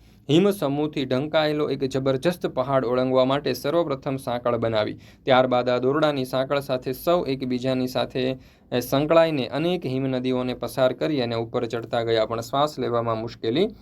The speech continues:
પડવા લાગી. જવાહરલાલે તેમના એક પિતરાઈ ભાઈ, એક નાનકડી ટુકડી, ભાર ઉચકવા માટે મજૂરો તથા એક ભોમિયા સાથે હિમાલયની યાત્રા કરવાનું સાહસ ખેડ્યું.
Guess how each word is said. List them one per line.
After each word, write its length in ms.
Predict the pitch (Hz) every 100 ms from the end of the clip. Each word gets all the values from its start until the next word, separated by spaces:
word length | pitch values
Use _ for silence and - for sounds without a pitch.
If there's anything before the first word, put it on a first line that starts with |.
| - - -
પડવા 280 | 127 120 110
લાગી. 260 | 110 110
જવાહરલાલે 680 | 113 147 175 170 160 139 139
તેમના 360 | 139 127 135 131
એક 160 | 123
પિતરાઈ 420 | 123 131 139 156 147
ભાઈ, 280 | 139 123 113 - -
એક 160 | 131 131
નાનકડી 520 | 127 123 139 147 135
ટુકડી, 480 | 131 139 165 131 110 - -
ભાર 200 | 131 151
ઉચકવા 400 | 147 139 135 135
માટે 260 | 123 123 123
મજૂરો 420 | 123 127 147 156
તથા 260 | 127 127 131
એક 120 | 123
ભોમિયા 400 | 123 131 151 156
સાથે 300 | 143 123 131
હિમાલયની 640 | 123 135 151 147 151 143
યાત્રા 320 | 117 120 131
કરવાનું 440 | 123 117 117 120 117
સાહસ 380 | 113 110 117 -
ખેડ્યું. 380 | 120 113 -